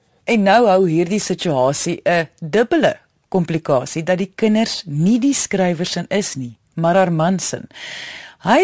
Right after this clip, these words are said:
het duidelik geen probleem daarmee dat hulle die hele tyd die huis oorneem nie. Lê die probleem nie liewers tussen die skrywer en haar man nie,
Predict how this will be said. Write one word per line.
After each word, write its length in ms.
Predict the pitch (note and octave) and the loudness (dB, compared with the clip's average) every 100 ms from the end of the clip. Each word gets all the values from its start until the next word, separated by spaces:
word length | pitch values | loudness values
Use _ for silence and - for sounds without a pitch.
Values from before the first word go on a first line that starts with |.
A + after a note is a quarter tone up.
| G#4 | 4
het 120 | F#4+ | 2
duidelik 420 | A#3 A3+ G3+ A#3 | 2 2 0 -4
geen 260 | - B3+ A#3+ | -2 0 0
probleem 420 | A3+ E3 D#3 D#3 | 0 0 2 2
daarmee 360 | D3+ B2 G#2+ - | 0 -2 -6 -4
dat 160 | D#3 | -4
hulle 160 | D#3 D#3 | 0 0
die 100 | D#3 | -2
hele 280 | C#3+ D3 E3 | -2 -2 0
tyd 220 | D3+ C#3 | 0 0
die 100 | D3 | 0
huis 280 | C3+ C#3 - | 0 0 -2
oorneem 360 | C#3 - A#2+ D#2+ | -4 -4 -6 -8
nie. 160 | D#2+ - - - - - _ _ - | -14 -16 -16 -16 -18 -20 _ _ -6
Lê 320 | F#3+ B3 F4+ | 0 2 2
die 120 | A4+ | 0
probleem 640 | A#4 A4+ A3 G3 G#3 G#3+ A3 | 0 0 0 2 2 2 2
nie 260 | B3+ E4+ - | 2 -2 -8
liewers 600 | D3+ E3 F3 G3 G3 - | -4 -2 0 0 -2 -8
tussen 340 | - F#3 F#3 | -8 -4 -2
die 140 | E3 E3 | -2 -4
skrywer 880 | - - - E4 D#4+ G3+ C#3 C3 - | -4 -6 0 4 4 2 -2 -4 -4
en 160 | F#3+ F#3 | 0 2
haar 200 | F3 D#3+ | 2 0
man 340 | D3+ E3 E3 | 2 2 2
nie, 280 | A2+ - | -2 -8